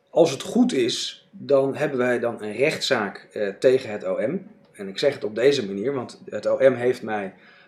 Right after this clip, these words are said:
aangeklaagd voor opruiing. Dat gaat over een onrechtmatige arrestatie. En volgens ons onrechtmatig gedaan op tien oktober tweeduizend twintig. Toen zijn wij ingesloten tijdens een mars in,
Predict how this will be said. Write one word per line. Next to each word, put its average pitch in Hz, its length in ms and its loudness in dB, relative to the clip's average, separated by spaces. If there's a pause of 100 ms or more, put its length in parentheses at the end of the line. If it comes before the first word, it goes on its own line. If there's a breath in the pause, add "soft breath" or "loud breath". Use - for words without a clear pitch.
(140 soft breath)
aangeklaagd 120 760 -2
voor 110 140 -6
opruiing. 123 720 0
Dat - 120 -10
gaat 110 240 -6
over 104 360 -6
een 101 220 -12 (460 soft breath)
onrechtmatige 127 800 -2
arrestatie. 123 880 -6
En 135 120 -18
volgens - 300 -12
ons 127 300 -4
onrechtmatig 110 800 -6 (360 loud breath)
gedaan 117 460 -2
op - 200 -10
tien 160 220 -2
oktober 110 540 -2
tweeduizend 101 520 -2
twintig. 131 580 -4 (380 soft breath)
Toen 120 180 -6
zijn 117 220 -2
wij 110 220 0
ingesloten 113 720 0
tijdens 104 380 0
een 98 120 -8
mars 123 380 -4
in, 101 280 -8